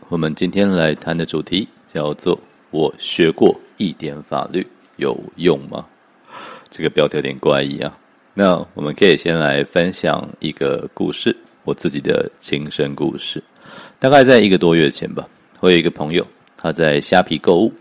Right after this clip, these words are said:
买了一个小东西，结果对方啊，在寄货的时候寄错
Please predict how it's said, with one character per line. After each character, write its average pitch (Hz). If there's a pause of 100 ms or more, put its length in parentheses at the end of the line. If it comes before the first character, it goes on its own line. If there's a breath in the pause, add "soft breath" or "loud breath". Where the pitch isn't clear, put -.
(160)
买 82
了 71
一 78
个 73
小 69
东 82
西， 117 (480 loud breath)
结 -
果 123
对 104
方 92
啊， 73
在 85
寄 101
货 92
的 71
时 -
候 80
寄 82
错 -